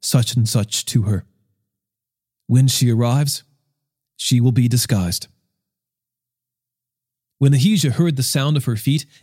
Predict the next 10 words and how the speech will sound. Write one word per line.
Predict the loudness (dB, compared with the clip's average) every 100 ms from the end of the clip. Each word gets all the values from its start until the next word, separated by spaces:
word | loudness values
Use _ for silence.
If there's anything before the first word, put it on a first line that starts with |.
| -2
entering | 0 2 2 2
the | 2
door, | 2 0 0 -4 _ _ _ _ _ _
he | -2
said, | 0 0 0 -4 -10 _ _ _ _ _ _ _ _ _ _ _ _
"Come | -2 0
in, | 2 0 -4 -10 _ _ _ _ _ _ _
wife | -2 0 0 0
of | -2
Jeroboam. | 0 0 0 0 2 0 -2